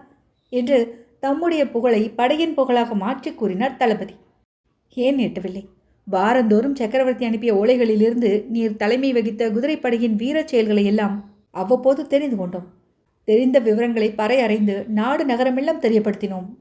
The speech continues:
என்றார் மாமல்லர். "ஆகா, தங்களுடைய அன்பினால் எப்படி மெய்மறந்து போனேன் பார்த்தீர்களா? சக்கரவர்த்தி கொடுத்த ஓலையை தங்களிடம் கொடுக்க மறந்துவிட்டேன்" என்று கூறிக்கொண்டே பரஞ்சோதி இடுப்பில் பத்திரமாக செருகியிருந்த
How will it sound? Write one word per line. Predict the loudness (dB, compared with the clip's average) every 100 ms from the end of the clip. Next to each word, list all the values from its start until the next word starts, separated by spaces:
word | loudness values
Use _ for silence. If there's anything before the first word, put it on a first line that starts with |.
| -12
என்றார் | -6 -2 -2 -2
மாமல்லர். | -2 -2 0 -2 -4 -16 _ _ _ _ _ -14
"ஆகா, | -12 -6 -8 -8 _ _ -6
தங்களுடைய | 0 2 2 0
அன்பினால் | 0 0 0
எப்படி | 0 -2
மெய்மறந்து | 0 0 0 0 0
போனேன் | 0 0 0
பார்த்தீர்களா? | 0 0 -2 -2 -4 -14 _ _ _
சக்கரவர்த்தி | -6 0 2 2 0
கொடுத்த | 0 2 4
ஓலையை | 4 2 0 -4
தங்களிடம் | -2 -2 0 0 2
கொடுக்க | 0 0
மறந்துவிட்டேன்" | 0 0 0 0 -2 -4 -10 -18 _ _
என்று | -4 -2 -2
கூறிக்கொண்டே | -2 -2 -2 0 0 0 -6 _ _ -8
பரஞ்சோதி | -2 0 0 0 0 2
இடுப்பில் | 0 0 0 2
பத்திரமாக | 2 2 0 0 -2
செருகியிருந்த | 0 0 0 -2 0 0